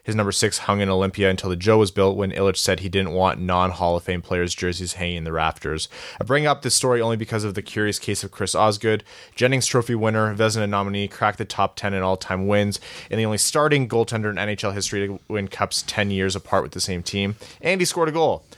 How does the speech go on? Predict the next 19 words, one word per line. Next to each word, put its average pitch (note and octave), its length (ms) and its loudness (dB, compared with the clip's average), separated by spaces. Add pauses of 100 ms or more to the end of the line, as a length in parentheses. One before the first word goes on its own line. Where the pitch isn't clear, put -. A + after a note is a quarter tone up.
The A#2+ 80 2
Hall D3+ 220 2
tends D3 240 0
to C#3+ 60 0
neglect B2 360 0
goalies, A#2 320 2
but G#2+ 100 2
after G#2+ 160 0
some A#2 220 0
time, A2 260 2
I G#2 60 0
believe G2+ 340 -2
Osgood G2 440 -2
will G2 120 0
be F#2+ 160 0
entered F#2+ 280 -2
into G2 160 -4
the F2+ 80 0
Hall G#2 340 2